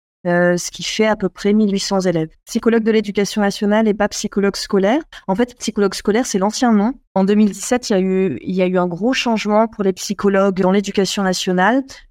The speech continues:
Et il y a eu la création d'un corps, euh, de métier qui rassemblait le, le premier et le second degré, donc, euh, primaire et, euh, collège-lycée. Donc avant, au collège-lycée, c'était les conseillers d'orientation psychologue et nous, en, en primaire, on avait les psychologues scolaires.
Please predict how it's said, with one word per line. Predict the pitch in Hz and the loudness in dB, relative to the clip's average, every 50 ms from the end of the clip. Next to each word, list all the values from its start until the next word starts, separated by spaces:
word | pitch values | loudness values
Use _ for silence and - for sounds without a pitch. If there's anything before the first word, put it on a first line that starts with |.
| - 190 | -6 -2
Et | 180 | 0
il | 180 175 175 | 0 0 2
y | 190 | 2
a | 185 | 0
eu | 180 190 196 196 196 196 196 190 | 2 0 0 0 0 0 0 0
la | 180 180 180 | 0 0 -2
création | - - - 202 196 185 - - - 214 220 | -2 -2 -2 -2 -2 -2 -2 -2 0 0 2
d'un | 208 190 190 185 | 2 0 0 -2
corps, | - - - 208 208 214 214 214 208 | -4 -2 0 2 2 2 2 2 2
euh, | 190 185 | 2 2
de | 180 - 185 | 2 2 0
métier | 185 185 180 - - - 202 214 233 240 240 - _ _ _ _ _ _ | 0 0 -4 -6 -6 -2 0 2 2 2 0 -4 _ _ _ _ _ _
qui | - - 190 | -2 0 0
rassemblait | 175 196 208 - - - 202 202 202 190 190 190 185 196 208 214 226 233 214 - | 2 2 0 0 -2 -4 -2 -2 -2 0 0 0 2 2 2 2 2 0 0 -2
le, | 185 185 180 180 185 180 180 180 175 | -2 -2 -2 0 0 0 0 0 0
le | 180 185 | -2 -4
premier | 180 _ - - 190 196 202 214 226 226 | -6 _ -4 -2 0 0 2 2 2 2
et | 220 | 2
le | 196 190 | 0 -2
second | - - 208 185 190 196 | -2 -2 -2 -2 -2 -2
degré, | 180 180 180 175 190 202 240 254 _ _ _ _ _ _ _ - | -2 -2 -2 0 2 2 2 0 _ _ _ _ _ _ _ -4
donc, | 170 180 175 - - | -2 -2 -2 -2 0
euh, | 185 180 180 175 175 170 170 170 170 170 180 - _ | 0 0 2 2 2 2 0 0 0 0 -2 -4 _
primaire | - - 208 202 196 190 190 196 196 202 202 196 - - | -8 -4 -2 0 0 2 0 0 0 0 0 -2 -4 -4
et, | - 180 175 175 170 | -4 -2 0 0 0
euh, | 170 165 165 165 165 | 0 0 -2 -2 -2
collège-lycée. | 160 - 196 185 185 185 185 - - 185 - - - 233 320 - _ _ _ _ - | -2 0 0 0 2 0 -2 -4 -6 -8 -6 -2 -2 -2 -2 -4 _ _ _ _ -4
Donc | 180 190 - | -4 -2 0
avant, | 202 185 175 - 220 233 | 0 -2 0 0 0 0
au | |
collège-lycée, | 226 220 196 190 185 180 - 190 180 - - 214 220 220 208 | 0 0 0 0 0 -2 -2 -6 -6 -2 0 2 2 2 2
c'était | 208 - - 196 175 - 196 180 | 0 -2 -2 -4 -2 0 0 0
les | 175 175 175 170 170 170 170 165 | 0 0 0 0 0 0 0 -2
conseillers | - - 190 185 - - 202 190 | -2 -4 -4 -4 0 0 0 2
d'orientation | 190 180 180 180 180 180 196 180 - 202 196 | 2 2 0 0 0 -2 -2 -2 -2 -4 -6
psychologue | - - - - 196 185 185 190 226 254 233 - - | -6 -8 -6 -2 0 2 2 4 2 2 2 0 0
et | 185 185 | 0 0
nous, | 190 190 185 190 202 214 214 214 | 0 2 0 0 0 0 0 0
en, | 214 185 175 170 170 170 170 170 - | 0 2 2 0 0 -2 -4 -4 -6
en | 175 175 | -6 -8
primaire, | - - - 190 190 196 202 220 214 | -6 -6 -2 0 0 2 2 2 2
on | 208 185 180 | 0 0 0
avait | 170 170 165 180 175 | 0 0 0 0 0
les | 175 175 175 170 | 0 0 -2 -2
psychologues | - - - 214 - - 190 190 185 - | -4 -8 -12 -8 -4 0 0 0 0 -2
scolaires. | - - - 185 175 185 233 277 | -4 -2 0 2 2 2 2 0